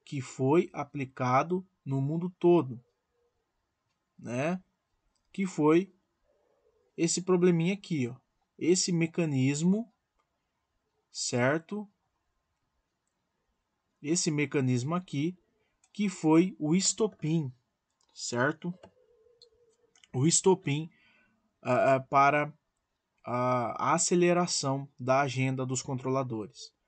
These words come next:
né? Então, eles estão, é, é, resetando, é, a economia, eles estão, é, querendo aí, é, resetar o, o modo como você pensa, ah, eles estão acelerando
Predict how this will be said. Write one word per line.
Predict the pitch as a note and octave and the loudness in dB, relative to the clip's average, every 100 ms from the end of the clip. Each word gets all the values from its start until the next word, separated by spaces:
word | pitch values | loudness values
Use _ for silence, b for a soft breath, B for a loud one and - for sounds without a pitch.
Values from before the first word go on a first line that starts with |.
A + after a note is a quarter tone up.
| _ _ _ _ - | _ _ _ _ -18
né? | - A#2 D3+ F3+ - | -8 -2 -2 -4 -10
Então, | C#3+ B2+ C#3+ C#3 | -8 -2 0 0
eles | C3+ B2+ B2 | 0 -2 -2
estão, | B2+ - C3 A#2+ _ - | -4 -4 -4 -4 _ -14
é, | A2+ F#2 A2+ A2 | -12 -10 -8 -8
é, | A2 | -6
resetando, | C#3 C#3+ D#3 D#3 D#3 E3+ F3 B2+ A#2 B2+ b b b b - | -4 -2 -2 -4 -2 2 0 -2 -8 -10 b b b b -12
é, | A#2 | -6
a | G#2+ A2 | -4 -4
economia, | B2 C#3 D3+ F3+ D#3+ E3 E3 D#3+ D#3+ | -4 -4 0 2 2 4 4 2 -4
eles | C3+ C3+ B2+ | -8 -4 -4
estão, | C3+ C3 - C3+ C3+ C3 _ _ _ _ - | -4 -6 -4 -2 -2 -6 _ _ _ _ -10
é, | A#2 | -10
querendo | B2 D#3 D3+ C#3 D#3+ D#3 C3 | -4 0 2 2 0 0 -2
aí, | A#2+ B2 B2+ A#2 | 0 2 0 -2
é, | - A#2 A2 | -4 -8 -8
resetar | A#2+ C#3+ D#3 D3+ C#3+ - D3+ C#3+ - _ _ | -6 0 2 2 -2 -2 0 0 -2 _ _
o, | - A2+ - - C3 | -10 -10 -8 -8 -6
o | |
modo | A#2+ B2 C#3 E3+ D#3 B2 | -6 -2 2 4 4 -2
como | B2+ B2+ | -6 -6
você | A#2+ A#2+ D#3+ | -4 -4 -6
pensa, | - D3+ D#3 D3+ - D3+ - b b b b _ | -8 -6 -6 -6 -8 -8 -14 b b b b _
ah, | - F#2+ F2+ | -10 -10 -8
eles | C3 B2+ | -6 -4
estão | C#3+ - D#3+ D#3+ | -2 -2 0 0
acelerando | D#3+ - D#3 D3 D3 E3 C#3 B2 | 0 0 0 0 0 -2 -4 -8